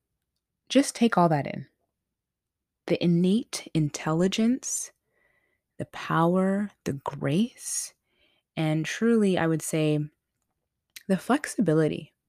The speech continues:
of the female body, of what it means to be a woman. And while all of this is going on, yeah, you also do have a circadian rhythm. And again, men, fe-, males, children, and postmenopausal women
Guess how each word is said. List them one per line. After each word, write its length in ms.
of 180
the 100
female 380
body, 500
of 160
what 140
it 100
means 440
to 100
be 180
a 80
woman. 380
And 140
while 540
all 240
of 100
this 180
is 100
going 300
on, 260
yeah, 340
you 200
also 320
do 180
have 460
a 80
circadian 600
rhythm. 340
And 140
again, 520
men, 420
fe-, 300
males, 580
children, 460
and 220
postmenopausal 840
women 240